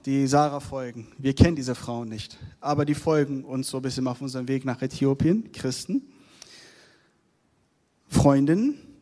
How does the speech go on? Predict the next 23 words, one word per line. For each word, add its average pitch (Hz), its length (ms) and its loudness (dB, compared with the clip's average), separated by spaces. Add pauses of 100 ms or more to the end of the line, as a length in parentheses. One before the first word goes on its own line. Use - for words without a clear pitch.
(960)
haben, 147 460 2
beten 156 480 4
morgens 139 380 2
zusammen. 131 460 -6 (420)
Und 156 120 -2
an 170 140 -2
einem 254 400 2
Morgen 190 540 2
sagen 156 280 0
sie, 151 160 -2
"Oh, 254 240 -4
da 165 100 -2
ist 175 120 -6
doch 170 80 -8
diese 170 180 -8
Familie 170 440 -10
Kechkeran, 151 420 -8
lass 214 160 -4
uns 190 100 -4
mal 185 100 0
für 143 140 -6
sie 131 140 -6
beten." 110 420 -8